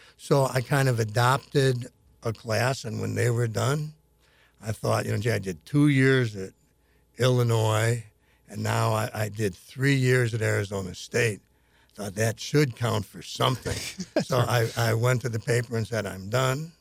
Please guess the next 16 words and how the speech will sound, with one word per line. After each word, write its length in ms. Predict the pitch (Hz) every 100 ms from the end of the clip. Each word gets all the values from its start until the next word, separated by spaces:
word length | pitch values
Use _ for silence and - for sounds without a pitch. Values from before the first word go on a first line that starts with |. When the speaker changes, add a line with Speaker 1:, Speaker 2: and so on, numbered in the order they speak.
| _ _ _ _ _ _ -
Speaker 1:
And 400 | 113 110 110 107
they 120 | 110
hired 420 | 98 127 131 127 110
me, 340 | 113 160 185
and 260 | 202 98 95 - _ _ _ _ _ -
I've 160 | 113 -
kept 220 | 123 104
going. 300 | 170 185 110
And 80 | 120
on, 140 | 127 -
on 180 | 135 127
my 140 | 113
resume, 640 | 110 131 165 156 110 104
I 80 | 104
might 320 | 107 113 110 -
put, 240 | 113 101